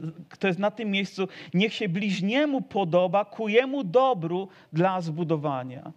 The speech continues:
To są drobne rzeczy, które gdzieś umykają nam w tym pięknym, w całym liście, który jest,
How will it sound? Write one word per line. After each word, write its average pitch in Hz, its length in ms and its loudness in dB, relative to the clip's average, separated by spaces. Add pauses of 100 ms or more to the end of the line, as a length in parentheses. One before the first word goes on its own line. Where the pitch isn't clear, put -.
(360)
To 262 80 -4
są 277 220 2
drobne 302 460 2
rzeczy, 226 440 -2
które 226 280 2
gdzieś 190 300 -6
umykają 220 840 0
nam 196 300 -2
w 202 40 -14
tym 208 240 -6
pięknym, 233 760 -4 (240)
w - 340 -16
całym 220 460 2
liście, 214 560 -2 (220)
który 214 320 0
jest, 208 640 -2